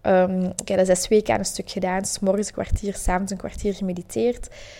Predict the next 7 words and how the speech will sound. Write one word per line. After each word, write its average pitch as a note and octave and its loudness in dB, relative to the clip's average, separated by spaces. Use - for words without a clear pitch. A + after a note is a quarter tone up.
Via G#3+ 8
zijn G3+ 2
boekje, G#3 -2
via G#3 6
zijn F#3 -4
cursus. - -6
Ehm, F#3 -4